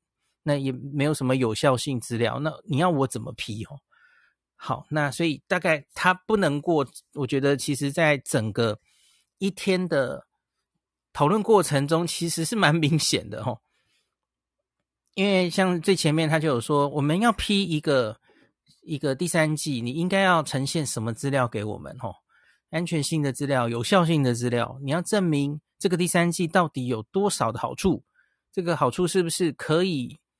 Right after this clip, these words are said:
让他原本已经这个不太能预防重症了，然后你又可以预防重症，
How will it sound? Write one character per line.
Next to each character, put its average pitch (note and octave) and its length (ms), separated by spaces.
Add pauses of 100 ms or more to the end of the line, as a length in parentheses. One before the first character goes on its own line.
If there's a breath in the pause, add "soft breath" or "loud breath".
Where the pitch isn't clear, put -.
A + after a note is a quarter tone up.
(600)
让 F#3+ 200
他 F#3 120
原 E3 280
本 B2 320 (400)
已 D3+ 120
经 E3+ 520
这 F3 100
个 D3+ 180
不 D3 140
太 G3+ 140
能 D#3 140
预 F3 120
防 D3 200
重 E3 220
症 D#3 220
了， A2+ 140
然 B2+ 80
后 E3 80
你 C#3 140
又 G3+ 160
可 - 140
以 C3 60
预 C#3 140
防 A#2+ 200
重 A#2 160
症， G#2+ 160